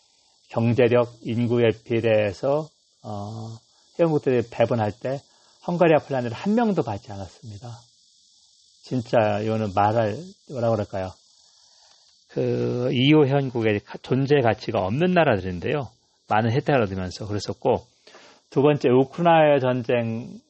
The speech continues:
때문에 폴란드와 헝가리가 법치주의 위반에서 아무런 제재를 받지 않았다. 원래 전쟁이 없었으면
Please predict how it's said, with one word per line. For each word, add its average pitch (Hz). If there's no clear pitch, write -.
때문에 117
폴란드와 165
헝가리가 123
법치주의 117
위반에서 104
아무런 110
제재를 113
받지 101
않았다. 98
원래 123
전쟁이 117
없었으면 113